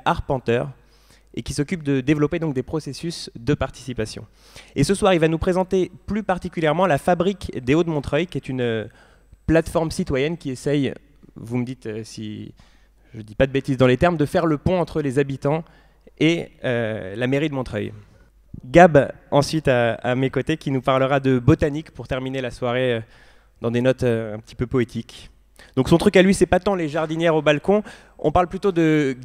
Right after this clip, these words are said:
guérilla gardening. Alors, derrière le terme, euh, assez militaire, c'est, c'est une armée de très très gentils jardiniers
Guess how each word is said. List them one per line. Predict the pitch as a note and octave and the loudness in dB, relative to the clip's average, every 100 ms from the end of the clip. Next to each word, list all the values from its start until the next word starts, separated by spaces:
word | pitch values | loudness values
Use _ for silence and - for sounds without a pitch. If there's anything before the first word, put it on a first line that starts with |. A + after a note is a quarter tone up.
| B2 | 2
guérilla | F#3+ F#3 F#3+ F3+ | 4 6 6 6
gardening. | E3 D3 C3+ A#2+ G2+ G#2+ _ _ _ _ _ _ _ - | 6 6 4 2 -4 -10 _ _ _ _ _ _ _ -6
Alors, | A#2+ A2+ - - _ - - | -2 -2 -6 -20 _ -20 -6
derrière | C3 C#3+ D#3 | -2 2 2
le | D3+ | 2
terme, | E3+ D3+ C#3+ | 0 2 2
euh, | C3 B2 A2+ D#2 - - | 4 2 0 -4 -10 -8
assez | - C#3+ D#3 | -4 -2 0
militaire, | D#3 D#3 F#3+ | 0 2 0
c'est, | D#3+ A#2 | 0 -4
c'est | - D3 | -6 -6
une | D3+ | -4
armée | D#3+ E3 | -2 -2
de | D3 | 0
très | - F3 | 2 2
très | - F3+ | 2 2
gentils | D#3 - E3 | 0 -2 0
jardiniers | D3 D3 C#3+ C#3+ | 2 2 2 2